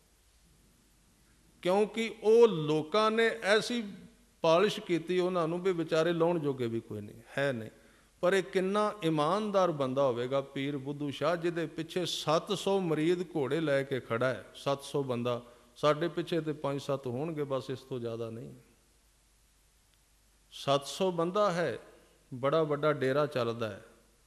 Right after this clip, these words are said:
ਫਿਰ ਵੀ ਝੁਕ ਗਿਆ, ਕਹਿਣ ਲੱਗਾ, "ਮਹਾਰਾਜ," ਸਤਿਗੁਰੂ ਨੇ ਕਿਹਾ, "ਫਕੀਰ ਜੀ, ਤੁਸੀਂ ਤੇ ਬੜੇ ਵੱਡੇ।"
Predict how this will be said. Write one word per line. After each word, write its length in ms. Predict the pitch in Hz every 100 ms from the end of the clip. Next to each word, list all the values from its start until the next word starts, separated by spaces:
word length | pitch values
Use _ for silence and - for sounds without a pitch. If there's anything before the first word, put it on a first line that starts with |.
| _ _ _ _ _ _ _ _
ਫਿਰ 240 | - 185 185
ਵੀ 180 | 170
ਝੁਕ 320 | 160 139 113 127
ਗਿਆ, 240 | 135 143
ਕਹਿਣ 360 | 139 147 143 139
ਲੱਗਾ, 260 | 131 131
"ਮਹਾਰਾਜ," 360 | 127 131 127 131
ਸਤਿਗੁਰੂ 480 | - 139 160 165 156
ਨੇ 160 | 143
ਕਿਹਾ, 280 | 123 139 139
"ਫਕੀਰ 420 | 131 135 135 143
ਜੀ, 120 | 156
ਤੁਸੀਂ 340 | 185 180 165 190
ਤੇ 100 | 202
ਬੜੇ 260 | 151 156
ਵੱਡੇ।" 500 | 170 147 120 131 -